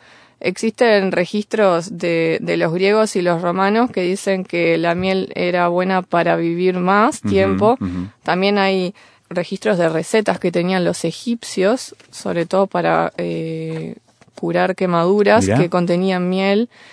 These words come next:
Speaker 1: Y también encontramos ejemplos de, de, de esto en la Biblia, por ejemplo, cuando Salomón dice, "Come, hijo mío, de la miel porque es buena",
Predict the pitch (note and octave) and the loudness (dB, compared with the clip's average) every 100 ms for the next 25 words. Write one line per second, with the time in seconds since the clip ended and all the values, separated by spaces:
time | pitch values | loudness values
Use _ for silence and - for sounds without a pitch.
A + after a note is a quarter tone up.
0 | - - _ _ G#3 G3+ G#3 C4 G4+ C4 | -20 -20 _ _ 0 2 4 4 2 4
1 | A#3+ A#3+ B3+ B3 A#3+ G3+ F#3+ G#3 A3+ G3+ | 2 4 4 6 4 2 2 2 2 4
2 | F3+ E3+ E3 E3 E3 E3 F3 F3 G3+ F3+ | 4 4 2 0 -2 -2 -4 -6 -6 -4
3 | E3+ F#3 G#3+ - G#3 F3+ E3+ F#3 A#3+ A#3 | -2 -2 -2 0 0 2 2 2 0 2
4 | G3+ F3+ F3 G3+ G#3 G3+ F3+ E3 F3 F3 | 2 2 -2 -2 -2 0 0 0 -2 -4
5 | F3 F3+ F3+ F3 F3 F#3+ G3+ G3 G3+ G3+ | -4 -2 0 0 2 2 2 2 0 0
6 | F#3+ G#3 A3 G#3+ G3+ G#3 G3 G3+ G#3+ F#3+ | -2 0 2 2 0 0 0 2 2 2
7 | F3 F3 F#3+ G#3 G#3+ F#3 F3 F#3 F#3 F3+ | 2 2 2 2 0 0 -2 0 -2 2
8 | A3 G#3 F3 G#3+ | 2 2 2 -4